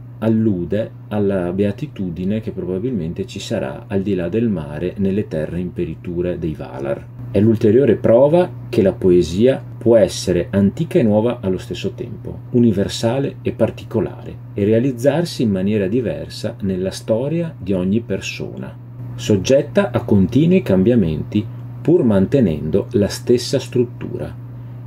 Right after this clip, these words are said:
È un modo che Tolkien ha utilizzato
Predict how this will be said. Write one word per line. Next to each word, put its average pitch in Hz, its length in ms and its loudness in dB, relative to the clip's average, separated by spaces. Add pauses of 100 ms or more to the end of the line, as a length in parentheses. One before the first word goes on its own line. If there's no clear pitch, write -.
(100)
È 110 60 -4
un 110 120 4
modo 156 420 6
che - 160 -10
Tolkien 127 480 2
ha 120 40 2
utilizzato 117 960 0